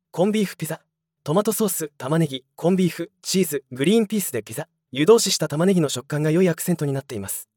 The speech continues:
やはりピザは焼きたてが一番うまい。どこか焼く前のピザを宅配してくれないものだろうか。あとはこちらで何とかする。さて畑、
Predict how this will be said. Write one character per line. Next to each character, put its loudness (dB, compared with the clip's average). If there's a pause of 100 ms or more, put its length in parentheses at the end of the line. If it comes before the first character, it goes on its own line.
(140)
や 4
は 0
り 2
ピ -2
ザ 4
は 2
焼 -2
き -14
た -4
て -2
が -2
一 -4
番 2
う 0
ま -2
い。 -20 (260)
ど 2
こ -2
か -2
焼 -2
く 2
前 4
の 0
ピ -8
ザ 2
を -2
宅 -10
配 0
し -2
て -2
く -4
れ 2
な 2
い 2
も 2
の 0
だ -4
ろ -6
う -12
か。 -16 (180)
あ -2
と 0
は -2
こ -10
ち -4
ら 4
で 4
何 2
と -4
か -10
す -10
る。 -12 (480)
さ -4
て -2
畑、 -10